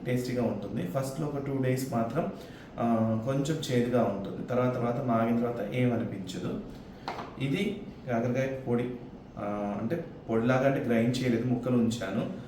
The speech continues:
ముక్కలు గ్రైండ్ పెట్టుకుంటే పొడిలాగా అయిపోతుంది. ఇలానే ఉంచుకుంటే బాగుంటుంది అనమాట. So ఇది కాకరకాయ పొడి కూర, ఇది కాకరకాయ గ్రేవీ కూర. మరి ఇలాంటి బోల్డ్ రకాల వెరైటీలు మీరు చేసుకోవచ్చు.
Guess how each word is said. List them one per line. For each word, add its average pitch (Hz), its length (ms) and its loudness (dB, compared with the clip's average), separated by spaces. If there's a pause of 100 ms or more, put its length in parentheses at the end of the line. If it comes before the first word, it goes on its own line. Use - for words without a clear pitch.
(300)
ముక్కలు 139 280 6
గ్రైండ్ 139 340 6
పెట్టుకుంటే 151 320 0
పొడిలాగా 127 480 4
అయిపోతుంది. 104 560 -2
ఇలానే 135 320 2
ఉంచుకుంటే 123 480 2
బాగుంటుంది 110 640 2
అనమాట. 92 460 -6 (420)
So 123 140 2
ఇది 113 100 -2
కాకరకాయ 110 400 -2
పొడి 104 260 -2
కూర, 101 300 -4 (720)
ఇది 147 160 0
కాకరకాయ 120 560 2 (100)
గ్రేవీ 107 280 0
కూర. 98 180 -6 (440)
మరి 101 220 -4
ఇలాంటి 110 420 2 (180)
బోల్డ్ 123 400 2
రకాల 127 280 2
వెరైటీలు 113 360 -2
మీరు 123 160 2
చేసుకోవచ్చు. 107 960 -4